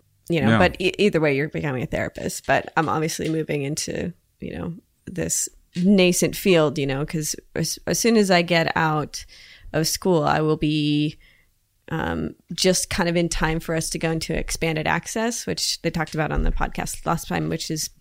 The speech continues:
Speaker 1: basically, like, if all of our data look good, um, for the M D M A th-, therapy,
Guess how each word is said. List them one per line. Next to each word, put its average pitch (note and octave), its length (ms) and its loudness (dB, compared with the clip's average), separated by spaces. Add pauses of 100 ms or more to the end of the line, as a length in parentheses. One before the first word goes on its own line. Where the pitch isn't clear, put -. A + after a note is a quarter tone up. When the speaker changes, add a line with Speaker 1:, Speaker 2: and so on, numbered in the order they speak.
(120)
Speaker 1:
basically, F3 480 0
like, - 280 -4 (1040)
if F3+ 120 0
all F3 120 6
of E3+ 80 0
our F3+ 80 0
data F3 240 4
look E3+ 220 -2
good, G#3 440 4 (360)
um, F3 340 2
for E3+ 140 -4
the E3 160 -2
M D#3+ 100 0
D E3 80 0
M E3 80 0
A E3 380 0 (340)
th-, - 280 0 (100)
therapy, F3 680 2